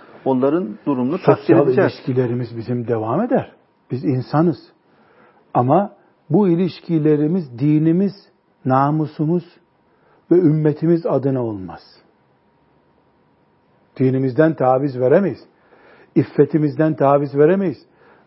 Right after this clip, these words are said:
Speaker 2: Ahlakımızdan taviz veremeyiz. Ümmetimizi pazarlayamayız. O domates satıyor, ondan domates alırım, ben de pirinç satarım ona.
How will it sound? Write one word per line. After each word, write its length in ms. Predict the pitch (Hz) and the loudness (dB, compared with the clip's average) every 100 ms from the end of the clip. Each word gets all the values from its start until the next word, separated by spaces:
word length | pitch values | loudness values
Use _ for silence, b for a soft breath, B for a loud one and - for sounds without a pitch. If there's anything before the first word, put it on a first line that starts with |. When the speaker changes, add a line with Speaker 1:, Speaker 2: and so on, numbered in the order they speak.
| - | 0
Speaker 2:
Ahlakımızdan 840 | 131 139 151 151 156 156 139 160 | 0 4 4 4 -2 -4 -2 -2
taviz 400 | 147 147 151 143 | 2 2 2 0
veremeyiz. 500 | 147 160 165 202 208 b b b | 2 2 2 -2 -4 b b b
Ümmetimizi 600 | 214 214 190 - 170 160 160 | 4 4 4 2 0 0 0
pazarlayamayız. 840 | 147 139 131 131 117 92 85 - _ _ _ _ _ _ _ b b b b b b _ _ _ _ _ _ - | 0 2 2 2 -2 -4 -14 -20 _ _ _ _ _ _ _ b b b b b b _ _ _ _ _ _ 4
O 140 | 214 | 4
domates 440 | 202 202 190 208 - | 4 0 0 0 -2
satıyor, 380 | 170 143 143 139 | -6 -4 -2 -2
ondan 300 | 160 180 165 | 0 0 0
domates 480 | 139 151 156 208 - | 0 0 2 0 0
alırım, 360 | 131 156 196 151 | -4 -2 -4 2
ben 160 | 139 143 | 2 2
de 100 | 170 | -2
pirinç 280 | 208 226 | -2 -2
satarım 480 | - 214 - 110 104 | -2 -8 -6 -10 -10
ona. 220 | 101 95 | -16 -20